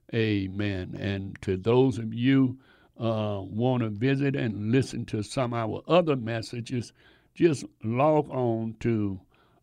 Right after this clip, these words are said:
uh, brother james ware dot org. That's brother james ware dot org. We would love for you to listen to some of the ministry. Pray for us. We'll be in Louisiana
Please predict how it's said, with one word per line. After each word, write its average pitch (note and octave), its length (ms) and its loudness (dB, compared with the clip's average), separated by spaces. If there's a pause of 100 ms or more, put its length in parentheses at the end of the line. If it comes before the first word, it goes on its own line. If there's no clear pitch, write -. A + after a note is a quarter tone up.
(120)
uh, G#2 460 -2 (100)
brother B2+ 460 2
james A#2+ 600 -4 (140)
ware G#2 640 -2 (340)
dot G#2+ 300 -2 (100)
org. G2+ 380 0 (520)
That's F#2+ 200 -6
brother A#2+ 420 0
james A#2 600 -4
ware G#2 480 -2 (140)
dot G2 280 -4 (200)
org. G#2 480 -2 (440)
We G#2 140 0
would G2 240 -4
love B2 300 0
for - 100 -8
you G#2+ 300 0
to G#2 340 -4 (300)
listen G#2+ 500 -2
to G2+ 380 0 (440)
some A2+ 280 -2
of A2 40 -4
the A2 60 -4
ministry. G#2+ 480 -4 (100)
Pray F#3 260 4
for D3 340 2
us. C3 100 -4
We'll A#2+ 260 -2
be A#2+ 220 -4
in G#2 240 -4
Louisiana B2+ 760 -2